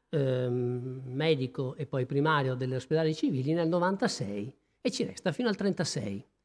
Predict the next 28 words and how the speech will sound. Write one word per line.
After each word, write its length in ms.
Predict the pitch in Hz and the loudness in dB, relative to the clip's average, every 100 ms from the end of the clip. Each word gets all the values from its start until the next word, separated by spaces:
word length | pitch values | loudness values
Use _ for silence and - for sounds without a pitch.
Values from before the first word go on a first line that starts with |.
| - | -6
anche 220 | 165 208 | 0 2
lui 180 | 131 135 | 2 2
quaranta 460 | 196 202 202 - | 2 2 2 -2
anni 260 | - 117 139 | -4 -6 -4
di 100 | 156 | 0
attività. 520 | 160 - 135 127 - - _ _ _ _ _ _ _ _ _ _ | 0 0 -4 -4 -10 -20 _ _ _ _ _ _ _ _ _ _
Ehm, 1300 | - 175 170 160 156 156 151 151 165 160 - - - | 0 4 4 4 4 2 0 -4 -6 -10 -12 -14 -10
quaranta 340 | - 185 170 202 | -2 0 4 6
anni 140 | 185 | 6
di 60 | 165 | 4
attività 460 | 196 180 165 180 | 2 -2 2 4
noti 420 | 160 208 202 - | 8 8 8 4
per 180 | 151 156 | 0 0
l'umanità 580 | 151 156 147 139 - 151 | 0 0 0 -2 -2 0
e 20 | |
la 100 | 139 | 0
grande 340 | 131 127 127 127 | 0 -2 -4 -4
competenza 800 | 143 131 135 147 143 135 131 120 | -6 -6 -6 -2 -2 -2 -6 -4
come 260 | 151 131 | 0 0
primario 480 | 131 135 135 123 117 | 2 4 6 6 4
di 80 | 123 | 2
anatomia 440 | 123 120 127 127 | 0 2 2 2
patologica 720 | 127 117 196 220 220 180 214 196 | 0 0 4 6 6 2 -2 -2
e 80 | |
poi 200 | - 143 | 0 0
di 100 | 139 | 0
medicina 440 | 135 131 127 - 131 | 0 -2 -4 -2 0
interna 600 | 127 127 113 117 131 | 0 -2 -8 -6 -6